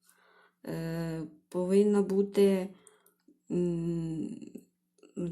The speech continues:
це у нас туз мечей. Це должен, п-, повинен бути дуже серйозний інтелект.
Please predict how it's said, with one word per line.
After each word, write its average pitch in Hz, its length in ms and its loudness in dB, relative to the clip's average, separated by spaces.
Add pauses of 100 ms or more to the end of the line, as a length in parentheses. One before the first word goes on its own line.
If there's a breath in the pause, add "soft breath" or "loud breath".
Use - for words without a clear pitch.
це 185 200 -2
у 196 80 4
нас 185 280 0
туз 185 280 -8
мечей. 175 600 -2 (720 soft breath)
Це 190 400 0
должен, 202 580 4
п-, - 180 -14
повинен 202 600 4
бути 190 200 2
дуже 208 320 4
серйозний 190 540 2
інтелект. 170 720 -4